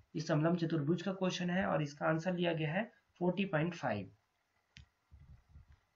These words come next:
फ़ोर्टी एट number का question विलोपित कर दिया गया है, देख सकते हैं कितने सारे question विलोपित हो रहे हैं यहाँ पे। फिर यहाँ पर question number फ़ोर्टी नाइन था, तो इसका अर्थ ए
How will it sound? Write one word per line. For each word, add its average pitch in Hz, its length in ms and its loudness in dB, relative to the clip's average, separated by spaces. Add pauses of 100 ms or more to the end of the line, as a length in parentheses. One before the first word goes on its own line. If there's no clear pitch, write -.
(800)
फ़ोर्टी 156 260 4
एट 180 140 4
number 185 220 6
का 185 60 4
question 190 440 4
विलोपित 160 500 2
कर 196 180 2
दिया 190 180 6
गया 190 180 6
है, 240 260 2 (340)
देख 165 140 2
सकते 180 280 0
हैं 185 80 2
कितने 160 240 -2
सारे 160 200 0
question 165 320 -2
विलोपित 180 380 0
हो 185 80 2
रहे 190 120 4
हैं 190 80 4
यहाँ 185 180 2
पे। 233 160 0 (1300)
फिर 190 100 4
यहाँ 185 180 6
पर 190 120 2
question 165 300 0
number 175 260 4
फ़ोर्टी 151 320 0
नाइन 170 300 4
था, 190 400 2 (340)
तो 185 380 2
इसका 180 320 6
अर्थ - 460 0
ए 180 320 4